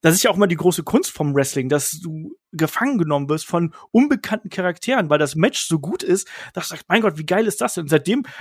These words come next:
war ich ein riesengroßer Fan von Justin Liger, als auch dann von Flying Brian Pillman, der dann auch gerade in der W-C-W-Zeit, auch später als Hollywood Blonde, das hat Shaggy ja hier so ein bisschen fast unter den Tisch fallen lassen, der war ja super cool. Ich mochte den total gern. Und ja, wie gesagt, für mich ganz,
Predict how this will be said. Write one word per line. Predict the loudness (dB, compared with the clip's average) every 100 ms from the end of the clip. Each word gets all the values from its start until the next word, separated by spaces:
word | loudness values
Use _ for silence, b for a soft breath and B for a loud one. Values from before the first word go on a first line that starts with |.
| B
war | 2
ich | 2
ein | 2
riesengroßer | 2 2 2 0 0
Fan | 0 0 0
von | 0 0
Justin | 0 -4 0
Liger, | 0 2 0 -2 B B
als | 2 2
auch | 2
dann | 2 2
von | 2 0 -2 B B
Flying | 2 4 4 2
Brian | 0 0
Pillman, | 0 0 2
der | 0
dann | -2 -4
auch | -4
gerade | 0 2
in | 2
der | -4
W-C-W-Zeit, | -4 -8 -6 -4 -4 -4
auch |
später | -2 0 2
als | 0 0 -8 B B
Hollywood | 2 2 0 -2
Blonde, | -2 -2
das | -4
hat | -6
Shaggy | -4 -2
ja | -2
hier | 0 -2
so | -2
ein |
bisschen | -4 -6 -6 -10 B B
fast | -2 -2
unter | -6
den |
Tisch | -4 -4
fallen | -4 -4
lassen, | -6 -6
der | -6 0
war | 2
ja | 2
super | 0 -6 -4 -4 -4 -6
cool. | 0 0
Ich | -2
mochte | -8 -6 -4
den | -4
total | -2 -2 0
gern. | 0 0 -2 B B B 0
Und | 0 0 -6 B B
ja, | 0 0 0
wie | -2
gesagt, | -2 0
für | 0
mich | 0 -4 -14 b b _ 0
ganz, | 2 2 -2 -6